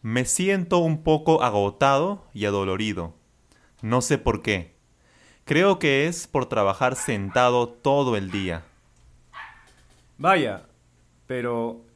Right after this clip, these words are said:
Speaker 2: ¿estás haciendo ejercicio regularmente?
Speaker 1: Realmente no. Solía salir a trotar todos los fines de semana, pero debido a la cuarentena, no he podido estas dos últimas semanas.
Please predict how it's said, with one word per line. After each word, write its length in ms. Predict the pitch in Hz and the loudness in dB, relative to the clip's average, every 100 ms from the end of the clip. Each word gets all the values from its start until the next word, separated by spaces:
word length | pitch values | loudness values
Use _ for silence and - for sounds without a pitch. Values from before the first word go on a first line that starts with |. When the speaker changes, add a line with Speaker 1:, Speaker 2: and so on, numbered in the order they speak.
| _ - | _ -12
Speaker 2:
¿estás 320 | 143 - 240 | -10 -6 -6
haciendo 480 | 240 233 208 190 175 | -6 -6 -4 -2 -2
ejercicio 640 | 135 123 107 143 - 135 123 | -2 -6 -8 -10 -6 -6 -4
regularmente? 880 | 117 104 107 107 107 101 151 180 _ _ _ _ _ _ _ _ _ _ _ | -4 -4 -2 -4 -6 -8 -10 -12 _ _ _ _ _ _ _ _ _ _ _
Speaker 1:
Realmente 760 | 127 117 127 143 135 131 123 110 | -2 4 4 4 4 2 0 0
no. 280 | 98 92 85 _ _ - - - - | 2 0 -4 _ _ -20 -20 -20 -8
Solía 760 | - 127 113 170 185 185 190 | 2 4 4 2 2 2 0
salir 420 | - 120 113 131 | -2 0 0 2
a 100 | 135 | 2
trotar 640 | 131 107 104 123 131 - - | 2 0 4 2 2 -8 0
todos 440 | 165 170 165 156 | 4 6 4 0
los 240 | 131 110 - | -2 -4 -4
fines 320 | - 143 135 | -2 0 0
de 100 | 120 | 0
semana, 720 | - 117 127 151 104 85 - - - - _ | -2 0 2 2 0 -4 -10 -20 -20 -20 _
pero 240 | - 110 104 | 2 4 4
debido 600 | 104 104 156 160 156 156 | 2 2 2 4 4 4
a 100 | 110 | 2
la 200 | 107 117 | 2 2
cuarentena, 800 | 139 139 139 135 165 151 120 135 _ _ - _ - | 2 2 0 0 0 2 0 -2 _ _ -20 _ -6
no 220 | 101 110 | 0 2
he 100 | 117 | 4
podido 520 | 117 104 110 107 117 | 2 0 2 2 2
estas 380 | 107 101 117 104 | 0 -2 -2 0
dos 240 | 104 101 - | -2 -2 -4
últimas 520 | 123 120 120 113 107 | -4 -2 -2 -2 -2
semanas. 680 | 110 92 92 87 82 - | -4 -2 -2 -2 -8 -14